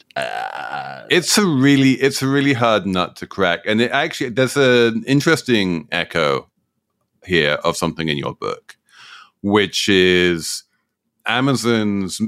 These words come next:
Speaker 2: years-long attempt to remain within the sales tax loophole, where, whereby people buying on Amazon in the early days of Amazon didn't need to pay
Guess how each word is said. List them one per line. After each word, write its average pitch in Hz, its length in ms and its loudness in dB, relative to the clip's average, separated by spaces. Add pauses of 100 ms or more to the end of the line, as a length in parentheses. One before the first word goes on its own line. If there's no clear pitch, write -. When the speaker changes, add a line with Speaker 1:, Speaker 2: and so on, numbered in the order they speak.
(140)
Speaker 2:
years-long 107 1300 2
attempt - 800 -6
to 87 580 0
remain 98 800 0
within 85 500 0
the 80 100 -4
sales 87 440 0
tax - 440 -8
loophole, - 500 -8
where, 78 340 0 (160)
whereby 87 420 0
people 95 300 -2
buying 95 340 0
on 85 120 -2
Amazon 85 400 -2
in 80 100 0
the 80 140 0
early 82 200 0
days 80 260 0
of 78 80 -8
Amazon 71 540 -6 (440)
didn't 92 280 -2
need 82 240 -2
to 82 80 -10
pay 76 400 -4